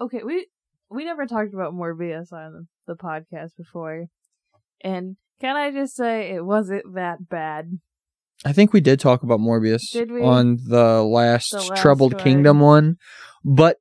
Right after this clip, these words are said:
Speaker 2: to be, yeah, Morbius wasn't that bad, but it definitely has issues.
Speaker 1: Anytime where Morbius was on screen, it wasn't good. But any <laughs> other time, it was good.
Speaker 2: Um,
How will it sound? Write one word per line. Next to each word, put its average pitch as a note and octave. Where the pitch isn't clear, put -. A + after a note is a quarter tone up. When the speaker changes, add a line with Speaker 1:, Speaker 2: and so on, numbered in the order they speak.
Speaker 2:
to A3
be, G3
yeah, C#3+
Morbius F#3+
wasn't E3+
that C#3+
bad, C3+
but C#3
it D3+
definitely F3
has B2+
issues. B2
Speaker 1:
Anytime A#3
where G3+
Morbius F#3
was F#3
on F#3+
screen, F#3+
it F#3
wasn't E3
good. E3
But F#3+
any F#3+
<laughs> -
other F#3+
time, -
it G3+
was G3+
good. C#3+
Speaker 2:
Um, C3+